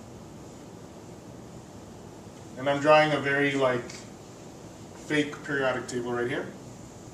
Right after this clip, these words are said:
All right, and you have,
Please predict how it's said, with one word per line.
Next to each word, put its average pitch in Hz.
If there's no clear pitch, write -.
All 143
right, 147
and 147
you 156
have, 156